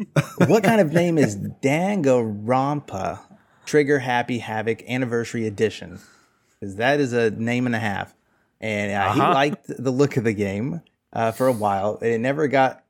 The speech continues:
Speaker 2: uh, he never got around to playing it. So it, it finally came to Xbox. Uh, I'm just now reading this for the first time, by the way, if you can tell. So I don't agree that this should be Game of the Year if it finally came to Xbox. It's probably been out forever. Uh, <laughs> but so he finally started it, and the gameplay is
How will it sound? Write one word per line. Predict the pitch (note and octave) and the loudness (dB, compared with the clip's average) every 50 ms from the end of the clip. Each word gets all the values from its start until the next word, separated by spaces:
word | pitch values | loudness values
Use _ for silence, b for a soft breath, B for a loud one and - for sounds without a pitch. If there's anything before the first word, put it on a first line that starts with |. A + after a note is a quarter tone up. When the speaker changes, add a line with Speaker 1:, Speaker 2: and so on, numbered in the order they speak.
| _ _ _ | _ _ _
Speaker 2:
uh, | A#2+ A#2 A2 | -2 -2 0
he | A#2 B2+ | 0 2
never | C3+ C#3 C#3 | 2 2 2
got | C3+ C#3 B2+ | 4 4 4
around | B2+ B2 B2 | 4 2 0
to | A2 | -2
playing | - B2 A#2+ A#2 G#2+ | -4 -4 -4 -4 -4
it. | G#2 - - - | -6 -8 -8 -6
So | - A2+ A2 A2 G#2 G#2+ | -2 0 2 2 2 0
it, | G#2 - - - | -2 -4 -6 -8
it | G2 F#2+ - | -10 -4 -2
finally | C#3 C#3+ D#3 D#3 D3 | -2 0 0 0 0
came | - D3 C3+ B2+ | 0 0 0 2
to | |
Xbox. | - A#2+ A2+ - - B2 B2 A#2+ A2 A2+ - - _ _ _ _ _ _ _ _ - | 0 -2 -4 -4 -2 2 2 2 2 0 -8 -16 _ _ _ _ _ _ _ _ -4
Uh, | G#2 A2 - - | 0 4 4 4
I'm | A2 B2+ | 4 4
just | B2+ C3+ - | 0 -2 0
now | C#3 B2 A2+ | 2 2 2
reading | A2 A#2+ A#2 | 2 0 -2
this | A2 G#2+ | -4 -2
for | - A#2+ | 0 0
the | A2+ G#2+ | 0 0
first | - A2 A2 - - | 0 -4 -6 -4 -4
time, | G#2 G2+ | -6 -4
by | G2 G2 F#2 | -4 -4 -4
the | G2 | -4
way, | G2 G2+ G2+ | -4 -2 -2
if | G#2+ G#2+ - A#2 | -2 -2 -2 -4
you | A2 | -2
can | - - G#2 - - | -2 -2 -2 -2 -2
tell. | B2+ A2+ G2+ G2 G2 - | -2 -2 0 0 -2 -2
So | - A2+ - | -4 0 2
I | - C#3 | 2 2
don't | C#3 F#3+ F3+ F3 - | 4 2 0 0 -2
agree | C3 A2 A#2+ C3 C3+ C3 | -4 -2 2 2 2 2
that | A2+ A2+ A2 | 2 0 -2
this | A#2 G#2 | -2 -2
should | - G#2+ | -2 -2
be | A2+ G#2+ | -2 -2
Game | G#2+ A#2 A2+ G#2+ | -2 -2 -4 -4
of | G2+ | -4
the | G#2+ A2 | -2 -2
Year | G#2+ G#2+ | -2 -2
if | G#2 - | -4 -6
it | G#2+ - - _ _ _ _ _ - | -8 -10 -10 _ _ _ _ _ -2
finally | A#2+ A#2 B2+ B2 A2+ A2+ A2 | 0 0 2 0 0 0 0
came | G#2+ A2+ A2 G2+ | 0 -2 -2 -2
to | G#2 G#2+ | -2 -2
Xbox. | G2+ - G#2 G#2 G#2 G#2 | -4 -6 -8 -8 -8 -8
It's | A2 G#2+ | -12 -10
probably | - - B2+ A#2 | -2 0 0 0
been | A2 A2+ | 0 -2
out | G#2+ G#2 G2+ | -4 -4 -4
forever. | G#2+ G#2+ G#2+ G2+ G2 G2+ G2+ - - - - - _ _ _ _ _ - | -4 -4 -4 -4 -6 -8 -4 -4 -4 -4 -4 -12 _ _ _ _ _ -8
Uh, | G#2+ G#2+ G#2+ G#2+ A2 A2+ A2+ A#2 G#2+ F#2+ G2+ | -2 0 2 2 4 4 2 2 0 -4 -8
<laughs> | A2 - | -4 0
but | A#2+ A#2 A#2 A2+ - | 0 0 0 0 0
so | B2+ A#2 A#2 | 2 2 2
he | A2 | 2
finally | G#2+ C3 B2+ B2 A#2 | 2 0 0 0 -2
started | - - B2+ A#2+ A#2+ A#2 A2+ A#2 | -2 -2 0 2 2 2 2 2
it, | A#2 A#2 - - _ | 2 2 2 -2 _
and | - G#2+ G#2+ | -6 -6 -4
the | G#2+ | -2
gameplay | G2+ A2+ A2+ G#2+ - A2+ A2 | 0 0 0 2 2 0 0
is | G#2 | 0